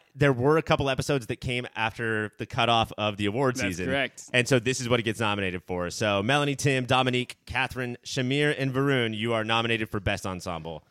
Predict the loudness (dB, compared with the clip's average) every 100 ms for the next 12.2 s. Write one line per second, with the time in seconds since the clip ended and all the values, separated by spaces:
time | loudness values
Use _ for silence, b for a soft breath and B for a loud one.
0 | 2 2 4 0 2 4 4 0 -2 0
1 | 0 2 0 -2 -2 -4 -2 -2 -2 -2
2 | 0 0 0 -2 -2 -2 -2 -10 -8 -8
3 | -4 -2 -2 -6 _ _ -4 -2 0 0
4 | -2 -8 -14 -12 -6 -6 -6 -6 -4 -2
5 | 0 2 2 2 -2 -18 -20 -2 0 4
6 | 2 4 4 4 4 2 0 0 -2 -6
7 | 0 4 6 6 4 0 -2 2 2 2
8 | 2 0 0 -4 -4 -2 -2 2 4 4
9 | 2 0 -4 -6 -8 -8 0 2 2 2
10 | 2 4 4 2 -2 -6 -4 -2 -4 _
11 | _ _ _ _ -8 -4 -2 -2 -4 -6
12 | -8 -12